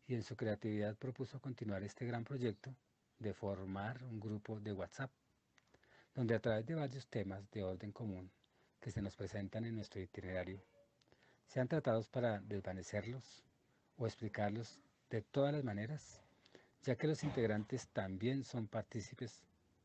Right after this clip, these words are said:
para aprender a ser libres y humanizarnos desde la unidad sin importar credo, religión, etcétera,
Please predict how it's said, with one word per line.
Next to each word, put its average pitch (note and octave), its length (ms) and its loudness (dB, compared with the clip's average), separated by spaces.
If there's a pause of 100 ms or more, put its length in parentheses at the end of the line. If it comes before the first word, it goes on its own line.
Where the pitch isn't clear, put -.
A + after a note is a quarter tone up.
(160)
para G2+ 200 0
aprender F#2+ 340 -2
a G#2 80 -2
ser A#2 200 -6
libres G#2+ 680 -2 (220)
y A#2+ 100 -4
humanizarnos G2 760 -4 (800)
desde D#3+ 240 0
la D3 80 2
unidad B2 360 0 (500)
sin - 160 -4
importar G#2 640 -2
credo, G#2 420 0
religión, F#2+ 460 -6
etcétera, A2+ 400 -4